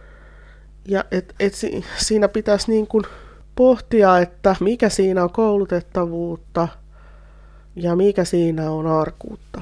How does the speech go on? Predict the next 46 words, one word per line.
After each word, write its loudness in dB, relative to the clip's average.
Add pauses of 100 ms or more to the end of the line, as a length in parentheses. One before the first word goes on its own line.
Että -6
tota, -8
jos -4
on -2
kovio 2
ohjaaja 0
pehmeä -4
koira, -4
niin -8
se -10
on -8
vaikea -8
koulutettava. -12 (140)
Se -6
asettaa 0
ohjaajalle -2
niin -10
valtavia -8 (240)
haasteita. -8 (1500)
Ja -6
sitten 2
toisaalta, 4
että -4
jos, 0 (220)
jos -4
koira 2
niin -4
kuin -20
koko -2
ajan 0
jotenkin -6
jännittää -4
sitä -12
ohjaajaa -6
ja -12
ohjaajan -8
reaktiota, -12
niin -18
eihän -16
se -14
nyt -18
sillekään -12
tietenkään -18
ole -16
mikään -18
mi-, -16